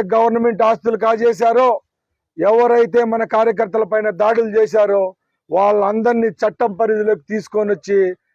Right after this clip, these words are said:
మనకు న్యాయం చేస్తామని" చెప్పడంతోనే ఈరోజు తెలుగుదేశం శ్రేణులైతేనేం,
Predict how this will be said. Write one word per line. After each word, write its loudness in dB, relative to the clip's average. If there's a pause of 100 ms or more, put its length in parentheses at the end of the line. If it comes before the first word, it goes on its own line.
(140)
మనకు -4
న్యాయం -2
చేస్తామని" -2 (100)
చెప్పడంతోనే -2 (360)
ఈరోజు 2
తెలుగుదేశం -2
శ్రేణులైతేనేం, -2